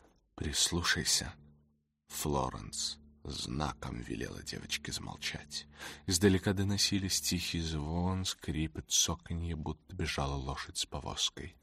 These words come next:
Роза Рита узнала этот звук. Её дядя держал мулов на ферме близ Низьебеди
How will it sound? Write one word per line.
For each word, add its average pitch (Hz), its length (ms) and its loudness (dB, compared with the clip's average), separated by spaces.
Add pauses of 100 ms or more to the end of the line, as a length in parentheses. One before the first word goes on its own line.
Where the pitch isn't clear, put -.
(140)
Роза 104 440 10
Рита 101 340 8
узнала 104 540 8
этот 73 240 0
звук. 58 600 -4 (240)
Её 87 420 4
дядя 98 440 8
держал 92 560 6
мулов 95 600 4
на 73 100 2
ферме 73 480 2
близ 78 420 0
Низьебеди 76 960 0